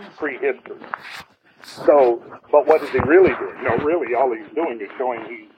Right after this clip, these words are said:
he doesn't have anything. He knows he will come out looking like a fool. And he would, 'cause he doesn't have anything. I read that entire interview that he did, and there was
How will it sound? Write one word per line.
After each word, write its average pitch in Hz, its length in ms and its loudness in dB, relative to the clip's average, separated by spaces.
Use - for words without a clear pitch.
he 135 80 -14
doesn't 123 240 -6
have 147 240 6
anything. - 380 -4
He 156 80 -6
knows 151 320 6
he 147 80 -10
will 127 200 -2
come 147 140 0
out 127 240 6
looking 131 240 -4
like 104 180 -4
a 101 60 -14
fool. 117 160 -8
And 151 100 -6
he 196 80 0
would, 240 220 4
'cause - 1000 -8
he 214 80 -8
doesn't 208 260 2
have 247 220 4
anything. 185 240 -6
I 185 100 8
read 202 240 4
that 196 180 6
entire 185 460 2
interview 381 420 0
that - 180 -6
he - 60 -16
did, - 220 -2
and 165 80 -8
there 175 80 -2
was 165 100 -2